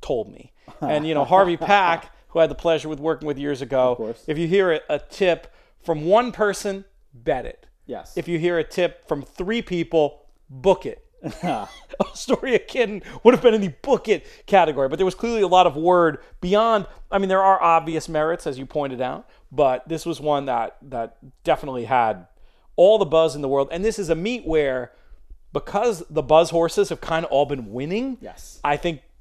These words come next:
Speaker 1: i-, it, the, the love might have gone a little too far.
Speaker 2: So for me, there's two things I looked at that didn't make this horse my top choice. Uh,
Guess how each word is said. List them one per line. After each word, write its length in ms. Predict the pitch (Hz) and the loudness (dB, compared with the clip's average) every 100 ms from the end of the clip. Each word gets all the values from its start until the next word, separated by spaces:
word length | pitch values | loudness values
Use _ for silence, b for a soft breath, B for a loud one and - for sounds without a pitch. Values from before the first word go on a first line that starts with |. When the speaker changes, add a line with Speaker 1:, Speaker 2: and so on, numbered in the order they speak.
| _ 170 | _ -18
Speaker 1:
i-, 20 | |
it, 440 | 156 - 180 - | -16 -6 -6 -4
the, 260 | 170 160 151 | -2 -2 -4
the 120 | 156 | -2
love 300 | 190 233 196 | 2 4 2
might 140 | 202 185 | -2 -4
have 80 | 165 | -4
gone 200 | 160 135 | -6 -4
a 60 | |
little 200 | 131 117 | -6 -6
too 180 | - 120 | -10 -18
far. 260 | - 92 - _ _ - _ _ | -18 -20 -20 _ _ -20 _ _
Speaker 2:
So 440 | - 190 156 135 | -6 -4 -2 -6
for 200 | - - | -10 -10
me, 220 | 170 196 190 | -8 -6 -4
there's 200 | 160 - | -4 -4
two 140 | 202 | -10
things 220 | 185 165 | -8 -8
I 40 | 147 | -6
looked 240 | 131 127 | -6 -4
at 400 | 139 131 - _ _ | -4 -4 -8 _ _
that 480 | - 117 - _ _ | -14 -12 -14 _ _
didn't 280 | - 175 165 | -6 -6 -8
make 160 | 165 - | -14 -14
this 120 | 139 | -12
horse 200 | 202 - | -12 -12
my 100 | - | -12
top 260 | - - - | -10 -10 -12
choice. 340 | 196 202 - _ _ _ _ _ _ | -14 -14 -20 _ _ _ _ _ _
Uh, 400 | 120 135 117 101 | -6 -6 -6 -10